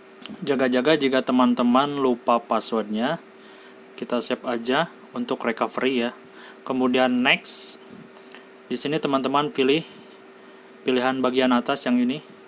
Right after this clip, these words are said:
Oke. Kemudian next. Kemudian untuk proses yang ini teman-teman pilih yang ini, compatible mode.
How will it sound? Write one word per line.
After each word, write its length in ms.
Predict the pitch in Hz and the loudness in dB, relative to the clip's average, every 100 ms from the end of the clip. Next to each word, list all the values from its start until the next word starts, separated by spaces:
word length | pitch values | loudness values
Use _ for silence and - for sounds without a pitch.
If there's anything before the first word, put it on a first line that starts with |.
| - - - - - - - - - - | -20 -20 -20 -20 -20 -20 -20 -20 -20 -16
Oke. 320 | - 135 160 185 - - - - - - - - - - - | -4 0 0 -2 -12 -20 -20 -20 -20 -20 -20 -20 -20 -20 -16
Kemudian 560 | - 139 131 131 131 127 | -8 -4 0 2 2 2
next. 560 | 135 180 - - - - - - - - - - | 0 -2 -4 -4 -6 -10 -20 -20 -20 -20 -20 -10
Kemudian 560 | 131 131 127 139 175 185 | -4 0 2 4 2 0
untuk 400 | 135 123 123 120 | -2 -2 0 -2
proses 320 | - 123 131 127 | -2 -4 -2 0
yang 80 | 127 | 2
ini 240 | 123 147 | 4 2
teman-teman 560 | 156 135 120 113 117 139 123 | 0 2 0 2 0 0 0
pilih 320 | 120 113 139 | -2 0 0
yang 240 | 131 110 | 0 -2
ini, 240 | 113 110 101 - | -2 -4 -8 -10
compatible 560 | 120 113 117 113 120 113 | -6 -2 -2 -2 -2 0
mode. 320 | 107 104 104 | 0 -2 -4